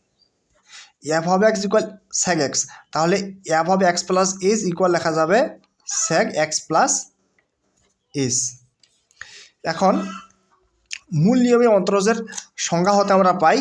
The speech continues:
মূল নিয়মে যে অন্তরজ আছে সেই সংজ্ঞা হতে আমরা পাই, কি পাই? f of x, এটা কি করবো? অন্তরজ করবো, তাহলে কি d,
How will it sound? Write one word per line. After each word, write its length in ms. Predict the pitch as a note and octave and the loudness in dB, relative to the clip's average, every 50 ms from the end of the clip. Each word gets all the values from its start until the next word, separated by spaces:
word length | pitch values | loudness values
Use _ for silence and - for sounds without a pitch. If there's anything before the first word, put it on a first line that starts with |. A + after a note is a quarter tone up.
| D4+ - - - _ _ - E3 D#3 | -2 -4 -8 -14 _ _ -4 -2 0
মূল 140 | E3 F#3 A3 A3+ | 2 2 4 4
নিয়মে 200 | A3+ A3+ A3 A3 G#3+ | 2 2 2 2 2
যে 60 | A3 G3 F3 | 2 2 2
অন্তরজ 260 | E3+ F3+ G3+ G#3 G3 F3 | 2 0 2 2 2 2
আছে 160 | D#3+ - G3 A#3 D4+ G3+ - - _ - | 2 0 0 -2 -2 -4 -8 -14 _ -8
সেই 140 | - - E3+ D#3+ - | -4 -4 -4 -4 -4
সংজ্ঞা 240 | - - E3+ F3+ F3+ F3+ | -4 -4 -2 0 0 0
হতে 160 | E3+ F3 G3 E3+ D3+ | 0 2 2 2 2
আমরা 220 | D3+ D#3 D#3+ F#3 A#3 - - - _ _ _ _ _ _ _ _ _ _ _ _ _ _ _ _ _ _ _ - | 2 2 4 4 2 2 -2 -6 _ _ _ _ _ _ _ _ _ _ _ _ _ _ _ _ _ _ _ 0
পাই, 200 | D3 D3 D3+ F#3 C4 D4+ D4+ - - _ _ _ _ _ _ _ _ _ _ _ _ _ _ _ _ | 2 2 2 2 0 -2 -4 -8 -14 _ _ _ _ _ _ _ _ _ _ _ _ _ _ _ _
কি 80 | F#3+ F#3+ G3 | -2 0 2
পাই? 160 | G3+ G3 A3+ C#4+ D#4+ D#4+ - - - _ _ _ _ _ _ _ _ _ _ _ _ _ _ _ _ - D3+ D3+ D#3 | 2 2 4 2 0 -2 -6 -12 -20 _ _ _ _ _ _ _ _ _ _ _ _ _ _ _ _ -4 -2 -2 2
f 20 | F3 F3+ | 2 0
of 80 | F3+ F3 F3+ F#3+ A#3+ | 2 4 2 2 2
x, 40 | A3 F#3+ - - - - - - _ _ _ _ _ _ _ _ _ _ _ _ _ - - _ _ _ _ _ | 0 -2 -2 -4 -4 -6 -10 -14 _ _ _ _ _ _ _ _ _ _ _ _ _ -20 -20 _ _ _ _ _
এটা 100 | - F3 F3+ F#3 | -4 -2 -2 -2
কি 60 | F#3+ G3+ G3+ | 0 0 0
করবো? 140 | G3+ A3+ A#3 - - F#3+ F#3+ | 0 0 -2 0 2 2 2
অন্তরজ 340 | G3+ G3 G3 G#3+ G#3 F#3+ F#3+ - | 2 2 2 2 2 2 0 0
করবো, 160 | D#3+ C#3+ C3+ C#3+ | 0 -2 0 0
তাহলে 160 | - E3+ E3+ F3+ F3 | 0 0 0 0 0
কি 60 | F#3 E3 D3+ D3+ | 0 -2 0 0
d, 40 | E3+ | 2